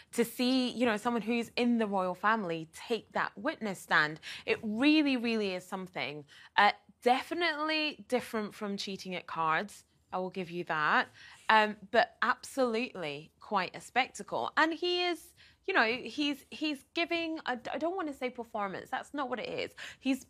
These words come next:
very cool, calm and collected. He seems relaxed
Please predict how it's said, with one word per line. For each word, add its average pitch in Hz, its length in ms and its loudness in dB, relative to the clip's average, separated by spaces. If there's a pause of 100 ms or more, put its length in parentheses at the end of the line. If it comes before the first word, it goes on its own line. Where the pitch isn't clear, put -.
(140)
very 285 400 4
cool, 269 240 -4
calm 233 260 -4
and 220 80 -8
collected. 202 420 -4
He 185 120 -6
seems 262 540 -4
relaxed 180 480 0